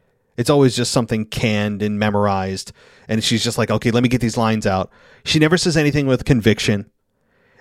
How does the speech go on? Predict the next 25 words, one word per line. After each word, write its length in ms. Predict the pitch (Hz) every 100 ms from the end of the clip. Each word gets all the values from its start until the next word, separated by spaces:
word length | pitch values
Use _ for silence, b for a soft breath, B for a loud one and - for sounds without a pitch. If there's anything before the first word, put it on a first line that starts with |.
| -
And 180 | 139
like 160 | 143 139
you 80 | 143
said, 220 | 151 107 b b
she 160 | - 151
has 180 | 147 156
to 80 | 156
say 320 | - 147 139
stupid 640 | 127 - - - 180 208 -
crap 280 | 170 147
like 160 | 147 135
this 220 | 147 135
that's 160 | 120 -
supposed 260 | - 139
to 60 | -
be 60 | 110
funny 300 | - 143 117
that 100 | 107
she 120 | -
probably 280 | 120 170 165
thought 240 | - 147
of 80 | 139
in 80 | 123
the 80 | 98
back. 460 | 120 110 85 -